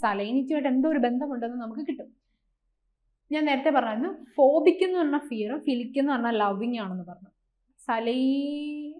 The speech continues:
സലിനേറിയ എന്ന പേരിടണമെങ്കിൽ സലിനേറിയയുമായിട്ട് എന്തെങ്കിലും ഒരു ബന്ധമില്ലേ? സ-, ഹാലോഫിലിക് അല്ലേ അത്? ഹാലോഫിലിക് ബാക്ടീരിയ ആണത്. Serratia salinaria ഒരു ഹാലോഫിലിക് ബാക്ടീരിയ ആണ്.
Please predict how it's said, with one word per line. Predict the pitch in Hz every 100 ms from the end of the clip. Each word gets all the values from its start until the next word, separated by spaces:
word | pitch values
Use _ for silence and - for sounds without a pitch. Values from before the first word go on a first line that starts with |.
| -
സലിനേറിയ | 208 214 240 269 285
എന്ന | 269
പേരിടണമെങ്കിൽ | 220 233 285 277 277 285 392 - _ _ _ -
സലിനേറിയയുമായിട്ട് | 208 226 247 247 277 262
എന്തെങ്കിലും | 233 254 269 285
ഒരു | 262
ബന്ധമില്ലേ? | 254 302 269 - - - _ _ _ -
സ-, | 196 196 - - - - _ _ - 190
ഹാലോഫിലിക് | 190 208 254 - 277 277 294
അല്ലേ | 294 247
അത്? | 185 - - 202
ഹാലോഫിലിക് | 190 226 240 262 254
ബാക്ടീരിയ | 285 277 302 302 294
ആണത്. | 277 226 208 - _ _ _ _ _ _ _ -
Serratia | 185 190 202 196 254 277 415 453 - -
salinaria | 220 220 233 233 294 330
ഒരു | 247 220
ഹാലോഫിലിക് | 202 208 226 226 226 - 208
ബാക്ടീരിയ | 202 - 202 202 196 190
ആണ്. | 208